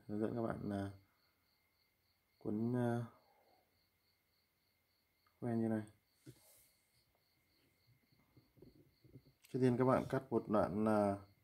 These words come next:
dây, ờ, trang trí, ờ, dây kim tuyến.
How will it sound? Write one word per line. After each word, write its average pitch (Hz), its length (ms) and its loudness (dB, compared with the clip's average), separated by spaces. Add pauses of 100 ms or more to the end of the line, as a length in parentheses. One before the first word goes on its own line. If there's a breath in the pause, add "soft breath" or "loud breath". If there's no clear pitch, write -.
(680)
dây, 120 400 4
ờ, 113 180 4
trang 117 200 0
trí, 117 280 4 (400)
ờ, - 220 -6
dây 113 160 2
kim 113 200 -2
tuyến. 113 340 4